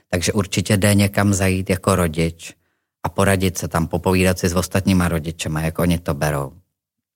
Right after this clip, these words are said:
Já věřím, že pro ty rodiče je to asi těžký, myslej si, že najednou je konec světa, ale ten,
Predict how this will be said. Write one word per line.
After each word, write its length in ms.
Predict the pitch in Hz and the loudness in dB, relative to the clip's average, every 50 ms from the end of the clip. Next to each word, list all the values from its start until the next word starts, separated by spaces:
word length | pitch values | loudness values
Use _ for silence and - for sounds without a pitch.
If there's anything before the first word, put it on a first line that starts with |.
| _ _ _ - | _ _ _ -6
Já 220 | 82 82 85 85 | -4 -2 0 0
věřím, 320 | 82 87 87 87 90 92 90 | 2 2 0 0 0 0 -2
že 120 | 90 92 | -2 -4
pro 320 | 87 _ _ - 101 92 87 | -6 _ _ -4 -2 -2 0
ty 120 | - 101 | 0 2
rodiče 380 | 98 95 90 95 87 - - 101 | 2 2 2 0 -2 0 0 2
je 120 | 98 95 | 2 2
to 160 | 95 - - | 0 -2 -2
asi 200 | 90 - - 101 | -2 -2 -2 -4
těžký, 400 | - - 90 - - - - 101 | -2 0 0 0 0 0 2 2
myslej 360 | 98 92 90 - - 90 85 | 2 2 0 0 0 0 0
si, 200 | - - 101 92 | 0 0 0 0
že 140 | 85 98 95 | 2 2 2
najednou 520 | 90 85 82 85 90 87 95 95 92 92 - - - - _ _ _ _ _ - - | 2 2 2 2 0 0 2 0 0 0 -2 -6 -16 -20 _ _ _ _ _ -4 -2
je 80 | 90 | -2
konec 300 | - - 107 101 101 87 | 0 2 2 2 2 2
světa, 380 | - - 101 95 92 - 95 98 | 2 2 2 2 2 2 2 4
ale 160 | 101 101 98 | 4 2 2
ten, 400 | 98 - 107 104 104 104 104 | 2 2 2 4 4 4 4